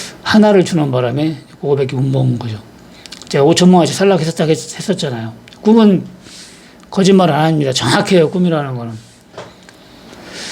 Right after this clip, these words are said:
그냥 번데기 꿈을 꿨는데, 아이, 생뚱맞게 번데기 꿈을 꿨어요. 보-, 한 번도 아니고 두 번을 꿔가지고 처음에 꿨을 때는 '아, 개꿈인가 보다.' 했죠. 왜냐면 번데기랑 꿈을 꿔보지도 않았기 때문에.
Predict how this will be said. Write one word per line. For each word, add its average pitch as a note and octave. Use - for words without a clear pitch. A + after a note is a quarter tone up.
그냥 G#3
번데기 A3+
꿈을 F#3+
꿨는데, E3+
아이, G3+
생뚱맞게 A#3
번데기 A3
꿈을 G3
꿨어요. D#3+
보-, G3
한 A#3+
번도 C#4
아니고 G3+
두 F#3+
번을 A3
꿔가지고 F3
처음에 B3+
꿨을 A#3
때는 G#3
'아, E3
개꿈인가 F#3+
보다.' D3
했죠. D#3
왜냐면 D3+
번데기랑 F#3
꿈을 F#3
꿔보지도 G3+
않았기 C#3+
때문에. A#2